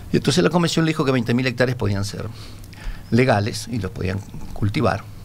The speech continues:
Esas veinte mil hectáreas están todas en los Yungas, es en el departamento de La Paz. En el Chapare, de donde Evo Morales era dirigente cocalero,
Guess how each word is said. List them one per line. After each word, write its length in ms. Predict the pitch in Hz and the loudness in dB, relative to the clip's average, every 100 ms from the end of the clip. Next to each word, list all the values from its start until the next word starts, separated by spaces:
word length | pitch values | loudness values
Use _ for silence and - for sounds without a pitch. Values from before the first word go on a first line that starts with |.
| - - - - - | -14 -12 -12 0 6
Esas 320 | 233 180 143 | 6 6 2
veinte 280 | 123 107 117 | 2 0 0
mil 200 | 131 127 | 0 -2
hectáreas 480 | 123 110 107 107 - | -2 -2 0 -2 -4
están 340 | - 131 120 | 0 2 2
todas 260 | 123 117 120 | 2 0 0
en 100 | 92 | -4
los 140 | 87 | 0
Yungas, 480 | 117 117 - - - 101 | 2 2 0 -8 -10 -4
es 100 | 110 | -2
en 80 | |
el 60 | 104 | 0
departamento 560 | 107 98 - 92 101 104 | 0 -4 -2 -2 -2 -2
de 60 | |
La 80 | 92 | -2
Paz. 340 | - - - - - - - - - - - - | -4 -6 -6 -14 -14 -14 -12 -12 -14 -14 -14 6
En 200 | 208 233 | 8 8
el 120 | 214 | 4
Chapare, 560 | 175 165 - 113 101 120 107 | 0 0 4 4 4 -6 -4
de 100 | 107 | 0
donde 400 | 101 98 101 - | 0 0 -4 -4
Evo 220 | 110 101 | -2 0
Morales 420 | 95 92 92 85 | 0 -2 -2 -4
era 280 | - 107 107 - - | -4 -4 -6 -10 -8
dirigente 460 | 127 101 - 98 | -4 -2 -2 -2
cocalero, 460 | 95 101 113 95 | -2 0 0 0